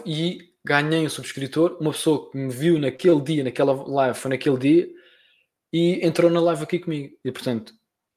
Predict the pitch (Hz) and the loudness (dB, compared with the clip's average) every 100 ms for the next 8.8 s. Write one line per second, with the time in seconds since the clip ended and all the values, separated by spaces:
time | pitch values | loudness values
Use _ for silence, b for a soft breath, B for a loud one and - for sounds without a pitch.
0 | _ 123 120 117 113 107 113 120 - - | _ -8 -6 -4 -4 -6 -10 -14 -18 -16
1 | - 123 - 147 135 - 139 131 127 127 | -14 -12 -8 -8 -8 -10 -8 -8 -6 -8
2 | - 107 107 - 117 113 _ _ _ _ | -10 -10 -12 -12 -12 -12 _ _ _ _
3 | - - _ _ - 117 113 117 113 120 | -20 -20 _ _ -10 -6 -2 -2 -2 -4
4 | - 117 117 - 120 117 - 123 117 120 | -8 -10 -8 -4 -4 -4 -6 -6 -4 -6
5 | 117 113 113 117 120 113 113 110 117 110 | -6 -8 -4 0 0 -2 -4 -6 -4 -4
6 | - 104 117 123 - 117 113 113 107 104 | -4 0 4 4 2 -4 -4 -2 -2 -4
7 | 110 107 117 117 - b b b - - | -4 -2 -4 -4 -12 b b b -16 -8
8 | 107 98 - 110 107 110 110 | -8 -8 -8 -8 -8 -4 -2